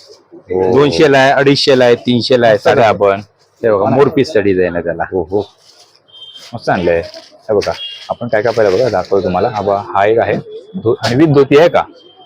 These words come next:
Speaker 2: धोती पण
Speaker 1: अ,
Speaker 2: येणार
Speaker 1: हे एक
Speaker 2: त्याला.
Speaker 1: बघितला पॅटर्न आपण. हा आहे दोन आणि हा तिसरा.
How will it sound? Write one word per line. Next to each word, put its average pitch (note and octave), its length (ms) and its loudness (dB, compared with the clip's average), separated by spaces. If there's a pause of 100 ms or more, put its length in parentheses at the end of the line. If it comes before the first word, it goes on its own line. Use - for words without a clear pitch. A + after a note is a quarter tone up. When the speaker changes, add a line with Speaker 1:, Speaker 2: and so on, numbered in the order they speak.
(120)
Speaker 2:
धोती B2 220 0
पण G#2 120 2
Speaker 1:
अ, G#2 60 2
Speaker 2:
येणार G#2 160 2
Speaker 1:
हे - 20 -2
एक F2+ 60 -6
Speaker 2:
त्याला. C3 240 0
Speaker 1:
बघितला A#2+ 200 0
पॅटर्न G#2+ 300 0
आपण. A2+ 280 -2 (260)
हा G#2+ 240 2
आहे G2+ 280 2
दोन G2 320 2 (480)
आणि G2+ 100 -6
हा A2+ 60 -2
तिसरा. G2+ 360 -4